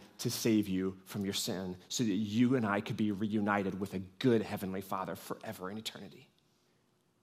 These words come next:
He obeyed perfectly. Church, let me tell you, your reward is good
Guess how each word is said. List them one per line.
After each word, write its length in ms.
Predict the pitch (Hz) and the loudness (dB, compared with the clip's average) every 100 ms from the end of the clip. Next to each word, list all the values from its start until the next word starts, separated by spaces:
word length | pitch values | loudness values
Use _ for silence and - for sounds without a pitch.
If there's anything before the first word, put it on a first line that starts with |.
| _ _ _ _ _ _ _ _ _ _ _ _ _ _ _ _ _ _ _ | _ _ _ _ _ _ _ _ _ _ _ _ _ _ _ _ _ _ _
He 240 | - 156 | 2 8
obeyed 520 | 156 127 123 113 104 98 - - | 8 8 4 4 2 -2 -14 -12
perfectly. 760 | - 131 113 101 - - 117 - _ _ _ _ _ _ _ _ _ _ _ _ _ _ - | -2 -2 -2 -8 -8 -10 -10 -18 _ _ _ _ _ _ _ _ _ _ _ _ _ _ 2
Church, 280 | 147 135 | 6 6
let 120 | 131 - | 4 2
me 80 | |
tell 260 | 127 - 120 | 0 2 4
you, 320 | 117 98 98 - - _ | 4 2 0 -12 -20 _
your 340 | 107 120 135 | 4 6 8
reward 840 | 139 131 98 107 117 107 95 90 92 - _ | 6 4 4 2 4 6 4 2 -2 -16 _
is 180 | 117 110 | -2 -2
good 640 | - 117 110 120 120 127 | -2 4 6 6 4 0